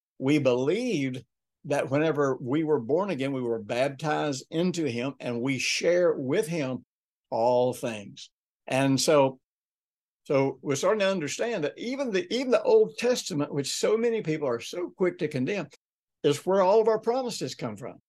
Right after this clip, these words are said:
And so, uh, if we throw away the Old Testament, we un-, unintentionally throw away all of the, all of the promises. Now, in Romans chapter nine, I'm, I'm gonna jump ahead just a little bit. I'm gonna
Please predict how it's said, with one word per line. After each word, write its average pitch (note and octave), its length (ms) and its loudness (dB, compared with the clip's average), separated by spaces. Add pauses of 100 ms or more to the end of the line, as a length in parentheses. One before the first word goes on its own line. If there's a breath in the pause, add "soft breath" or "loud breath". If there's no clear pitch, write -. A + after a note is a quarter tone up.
(280)
And C3 300 0
so, C3+ 420 4
uh, B2 420 2
if C3 100 -4
we C3+ 80 -2
throw G3 180 0
away F#3+ 180 0
the E3 80 2
Old D3+ 200 2
Testament, A3+ 420 -2 (240)
we C#3 160 -4
un-, C3+ 280 -2
unintentionally D3+ 600 -4
throw C3 220 0
away A#2 240 4 (100)
all A2+ 240 -4
of G#2 120 -8
the, A2 200 -8 (300)
all A#2 160 0
of - 80 -6
the G#2 140 -10
promises. - 640 -4 (540)
Now, D#3+ 260 -2 (920)
in E3 300 2
Romans C#4 300 2
chapter F#3+ 280 2
nine, B2 340 -2 (560)
I'm, C#3+ 100 -4
I'm D3+ 140 0
gonna B2+ 240 2
jump F#3 200 0
ahead D3+ 240 4
just D3+ 220 -4
a - 20 -8
little B2 140 -6
bit. A#2 120 0
I'm C3+ 80 -2
gonna B2 180 0